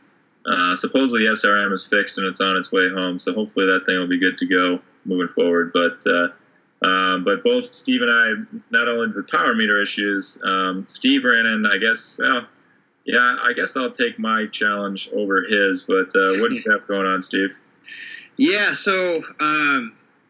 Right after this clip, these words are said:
Speaker 2: at about mile, I don't know, maybe I wanna say, like, mile ninety or so, maybe eighty-five, um, I just felt like I was, like, facing a weird direction. So I kinda, I just, like, looked down, and my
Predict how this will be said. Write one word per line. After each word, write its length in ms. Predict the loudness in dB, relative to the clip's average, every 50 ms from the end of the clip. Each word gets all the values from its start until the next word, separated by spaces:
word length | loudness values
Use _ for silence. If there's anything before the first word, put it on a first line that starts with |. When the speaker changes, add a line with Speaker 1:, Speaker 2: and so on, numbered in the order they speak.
| _ _ -16 _ 0
Speaker 2:
at 140 | 0 2 2
about 300 | 2 2 2 0 0 -4
mile, 320 | -4 -2 0 0 0 0 0
I 40 | 0
don't 120 | 0 0
know, 80 | 0 0
maybe 220 | 0 0 0 0
I 40 | 0
wanna 120 | -2 -2
say, 120 | -2 -2 -2
like, 180 | -2 -2 -2
mile 260 | 0 0 0 0 0 0
ninety 520 | 0 2 2 2 2 0 -2 -2 -2 -2
or 100 | -2 -2
so, 340 | -2 -4 -4 -2 -2 -2 0
maybe 300 | 0 0 0 0 0 0
eighty-five, 720 | 0 -2 -4 -4 -4 -2 0 2 2 2 2 0 -2 -6 -12 _ -10
um, 520 | -6 -4 -2 0 0 -2 -2 -4 -8 -10 -12 _ _ _ _ _ _ -20 -20 _ _ _ _ _ _ 0
I 100 | 2 2
just 180 | 0 -2 -2
felt 140 | -4 -2 -2
like 160 | 0 0 2
I 80 | 2 2
was, 180 | 0 0 2
like, 200 | 2 0 0 0
facing 420 | -2 -2 0 0 0 0 0 0 2
a 60 | 2
weird 280 | 2 2 2 2 2 0
direction. 480 | 0 0 2 0 0 -2 -6 -8 -8
So 120 | -6 -6 -2
I 20 |
kinda, 260 | 0 0 0 0 0 0
I 60 | -2 -2
just, 140 | 0 0
like, 140 | -2 -2 -4 -4
looked 420 | -2 0 0 -2 -2 -6 -10 -4
down, 440 | 0 0 2 2 2 0 -2 -2 -2 -2
and 400 | -2 -2 0 0 0 -2 -4 -6 -12 -14
my 300 | -10 -6 -2 0 0 0